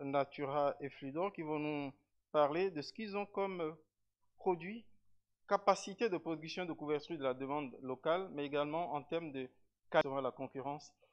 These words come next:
euh, é-, étrangère des produits étrangers. Mais commençons d'abord, pour boucler,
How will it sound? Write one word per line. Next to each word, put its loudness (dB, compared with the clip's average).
euh, 0
é-, -2
étrangère 0
des 2
produits -8
étrangers. -4
Mais 0
commençons 2
d'abord, 6
pour 0
boucler, 8